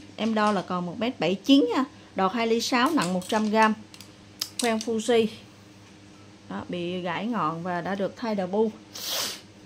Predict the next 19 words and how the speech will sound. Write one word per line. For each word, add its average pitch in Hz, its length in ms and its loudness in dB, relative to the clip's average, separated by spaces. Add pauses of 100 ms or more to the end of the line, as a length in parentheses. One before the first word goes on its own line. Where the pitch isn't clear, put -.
(800)
Cây 220 120 -2
này 190 140 0
độ 170 140 0
cứng 208 300 -2
M 285 40 2
L, 180 240 0 (320)
bây 196 100 -8
giờ 180 240 -6
chắc 220 160 -10
độ 175 100 -4
cứng 208 360 -4
M 202 120 -2
quá. 180 320 -4 (460)
Nó 214 80 -6
bị 175 340 -6
hụt 170 100 -6 (100)
ngọn 160 240 -2
rồi. 190 100 0 (1040)
Rồi, 220 220 6